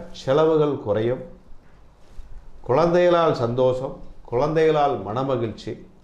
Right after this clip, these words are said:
குழந்தைகளுடைய கல்விகள் நல்ல முன்னேற்றம், அவங்களுடைய திருமணம் மற்றும் அவங்களுடைய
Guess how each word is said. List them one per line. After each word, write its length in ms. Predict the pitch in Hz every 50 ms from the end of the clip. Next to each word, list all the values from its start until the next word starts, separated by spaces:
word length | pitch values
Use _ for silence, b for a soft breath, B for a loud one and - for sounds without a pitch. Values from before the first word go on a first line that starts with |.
| - b b b b b b b b b b b - - -
குழந்தைகளுடைய 960 | - 131 139 160 175 180 180 180 175 175 170 165 165 160 156 151 139 127 -
கல்விகள் 480 | - 123 131 147 156 156 151 156 143 127
நல்ல 400 | 117 113 120 131 143 143 151 147
முன்னேற்றம், 600 | 127 113 117 123 135 135 127 127 - 127 131 131 - - - - - - -
அவங்களுடைய 520 | 101 110 123 127 127 123 120 113 110 98 -
திருமணம் 600 | - 113 123 135 135 131 127 135 143 135 - 113
மற்றும் 380 | 107 110 - - - 120 110
அவங்களுடைய 480 | 107 104 110 110 110 110 104 104 104